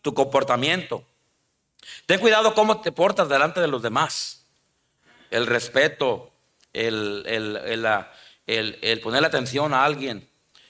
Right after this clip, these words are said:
el, el asunto de, de levantar a otros an-, antes que a uno mismo. Todo eso, eso tiene que ver con la conducta de una persona, el comportamiento de una persona. Eh, de, el, el, el asunto de,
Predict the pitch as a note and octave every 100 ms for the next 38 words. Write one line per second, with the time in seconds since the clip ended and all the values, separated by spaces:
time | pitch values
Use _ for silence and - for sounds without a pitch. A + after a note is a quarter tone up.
0 | _ A2+ A2+ A2+ G#2 G#2 G#2 A2 A#2 A2
1 | D3+ D#3 D#3+ C#3 G2+ - _ _ _ _
2 | _ - G#2+ A#2 A#2+ A#2 A2+ A2 A2+ C3+
3 | C3+ F3+ D#3+ F3+ F3+ C#3 D#3 - D3+ D#3+
4 | E3 - C#3+ D3+ C#3+ D#3 D#3 B2 - _
5 | _ _ _ _ - D3 E3 F3+ - D3
6 | D#3+ E3 E3 D#3+ D3 D#3+ D#3+ C#3 C3 A#2
7 | A#2+ D3+ C#3+ A#2+ - - _ _ _ -
8 | B2 C3 D#3 C3 A2+ C#3+ D3 - B2+ C3+
9 | C3+ B2+ B2+ A#2 D#3+ F#3 D3 C#3 C3+ B2
10 | A#2 A#2+ A2 F#2+ _ _ _ _ _ _
11 | _ - A#2+ A#2+ A#2 A2 - _ _ -
12 | B2+ A#2+ A2+ G#2+ - A2+ G#2+ - A2+ G2+
13 | G2+ - A#2 G#2+ - A#2+ A#2+ B2 D#3 E3+
14 | D3 A#2 -